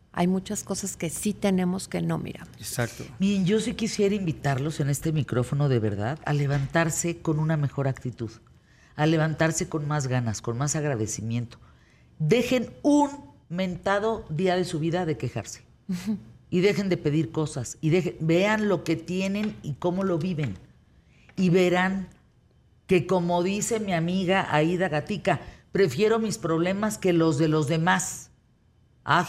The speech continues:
Speaker 3: hijo, porque hay unos que sí no hay manera en cómo ayudarlos.
Speaker 1: Ujú.
Speaker 2: Claro. Decía uno de mis maestros hace muchos años, él decía, "Párate frente al espejo y, y sonríete. Quédate viendo sonriéndote.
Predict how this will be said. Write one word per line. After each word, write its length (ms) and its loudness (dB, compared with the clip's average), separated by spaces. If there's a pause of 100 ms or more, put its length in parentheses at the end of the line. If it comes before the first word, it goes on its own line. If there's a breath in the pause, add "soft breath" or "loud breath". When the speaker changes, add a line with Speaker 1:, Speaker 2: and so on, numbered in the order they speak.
Speaker 3:
hijo, 320 0
porque 260 -2
hay 160 0
unos 240 0
que 80 -6
sí 160 -4
no 100 -2
hay 60 0
manera 380 -2
en 160 0
cómo 200 -2
ayudarlos. 640 -8 (140)
Speaker 1:
Ujú. 120 -6
Speaker 2:
Claro. 300 -2 (320 loud breath)
Decía 200 2
uno 240 2
de 60 2
mis 140 2
maestros 300 0
hace 100 -2
muchos 340 0
años, 320 -4 (380 loud breath)
él 100 -4
decía, 400 0 (240)
"Párate 300 2
frente 240 -2
al 60 0
espejo 340 -2
y, 140 -2
y 60 -4
sonríete. 540 -2 (840)
Quédate 260 0
viendo 160 2
sonriéndote. 720 -2